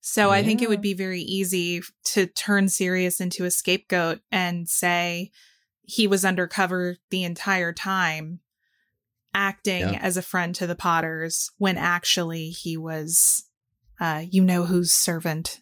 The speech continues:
Speaker 1: his right-hand man.
Speaker 2: Which we know happened with another close friend of theirs.
Speaker 3: Yeah.
Speaker 1: Yep. They just got the wrong guy.
Speaker 3: And we're gonna get to talking about the Ministry in just a minute here, but I did think it was important to call out,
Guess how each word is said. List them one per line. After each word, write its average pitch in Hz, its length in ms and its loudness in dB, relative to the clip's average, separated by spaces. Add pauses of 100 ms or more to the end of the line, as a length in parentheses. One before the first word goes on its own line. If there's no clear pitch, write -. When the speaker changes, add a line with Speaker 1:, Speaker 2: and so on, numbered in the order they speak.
Speaker 1:
his - 240 -2
right-hand 175 460 0
man. 170 420 -2
Speaker 2:
Which 98 680 -4
we 113 220 4
know 123 380 6
happened 127 640 2
with 101 160 2
another 147 260 4
close 98 320 2
friend 92 240 -2
of 87 120 -4
theirs. 85 500 -4
Speaker 3:
Yeah. 214 160 4 (140)
Speaker 1:
Yep. 294 120 0 (480)
They 196 140 -6
just 185 240 -6
got 208 160 -2
the 208 80 0
wrong 214 240 4
guy. 220 420 2 (320)
Speaker 3:
And 123 280 4 (120)
we're 120 240 6
gonna 120 200 8
get 104 380 4
to 101 120 0
talking 92 420 0
about 85 640 0 (640)
the 117 60 -6
Ministry 92 640 -2
in 95 120 -6
just 90 260 -4
a - 40 -4
minute 95 280 -2
here, 92 300 -2
but 87 200 0
I - 120 4
did 135 180 6
think 151 180 2
it 139 60 6
was 104 140 4
important 101 640 -2
to - 100 -14
call 90 320 2
out, 90 340 2